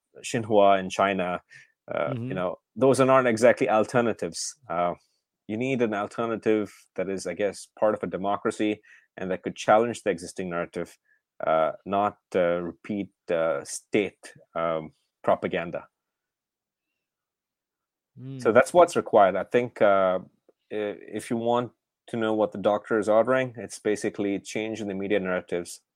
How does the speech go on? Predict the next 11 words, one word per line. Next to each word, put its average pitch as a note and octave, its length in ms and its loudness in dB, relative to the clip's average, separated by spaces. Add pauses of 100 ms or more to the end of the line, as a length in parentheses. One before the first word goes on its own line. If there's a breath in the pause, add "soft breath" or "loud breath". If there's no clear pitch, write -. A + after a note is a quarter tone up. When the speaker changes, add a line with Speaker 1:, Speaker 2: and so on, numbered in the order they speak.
(240)
Speaker 1:
If G2+ 160 -8
that A2+ 200 2
media A#2+ 240 0
narrative A2+ 380 -2
changes, A2+ 760 -6
the G2+ 160 -4
idea A2+ 300 2
of G2 100 0
India G2 280 -2
would F2 100 -4
change, F2 500 -10